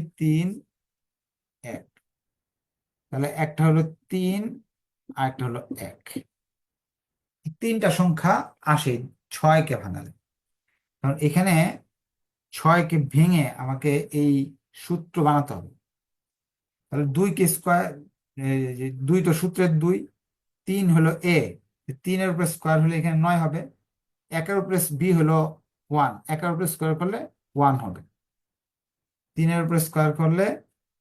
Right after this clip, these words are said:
এখানে যে সংখ্যাটা দেওয়া, দেওয়া থাকে এটার উপরে সামনে দিয়ে এটার উপরে স্কয়ার থাকে, আর এখানে একটা পিছনে স্কয়ার থাকে। তাহলে তিনের উপরে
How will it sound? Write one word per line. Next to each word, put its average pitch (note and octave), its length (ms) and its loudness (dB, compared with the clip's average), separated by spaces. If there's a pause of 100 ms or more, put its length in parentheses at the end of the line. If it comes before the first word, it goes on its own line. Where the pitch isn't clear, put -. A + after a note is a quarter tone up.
(880)
এখানে D#3 280 0 (100)
যে F3+ 60 2 (100)
সংখ্যাটা D#3 340 0
দেওয়া, D#3+ 200 4
দেওয়া E3 160 6
থাকে D3+ 160 2
এটার D#3+ 160 2
উপরে D#3+ 200 -2
সামনে E3+ 280 0
দিয়ে E3 140 0
এটার E3 180 -2
উপরে E3 200 -6
স্কয়ার D#3+ 280 2
থাকে, E3+ 220 -4
আর D#3+ 60 2 (100)
এখানে E3 260 0
একটা E3 160 -2 (380)
পিছনে E3 360 0
স্কয়ার G#2+ 320 -2
থাকে। - 160 -14 (460)
তাহলে D3 200 0 (360)
তিনের F3+ 260 2
উপরে F3 160 -2